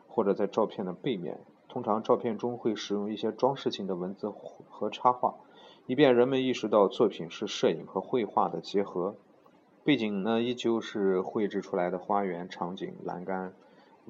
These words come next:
嗯，帷幔、垂饰或者是家具。嗯，但是拍摄对象呢，也会站在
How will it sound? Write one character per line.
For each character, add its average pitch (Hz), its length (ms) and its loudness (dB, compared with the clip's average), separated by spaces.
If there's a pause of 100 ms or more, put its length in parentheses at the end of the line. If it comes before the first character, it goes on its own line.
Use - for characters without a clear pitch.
(160)
嗯， 101 320 -6
帷 95 180 -2
幔、 113 220 -2
垂 101 180 -6
饰 101 560 -4
或 - 420 -8
者 - 120 -8
是 - 140 -14
家 98 260 -2
具。 95 240 -10 (640)
嗯， 101 640 0
但 131 160 4
是 123 140 2
拍 - 180 2
摄 143 140 2
对 135 160 4
象 123 200 2
呢， 92 140 2
也 82 160 0
会 104 240 0
站 98 220 0
在 87 300 0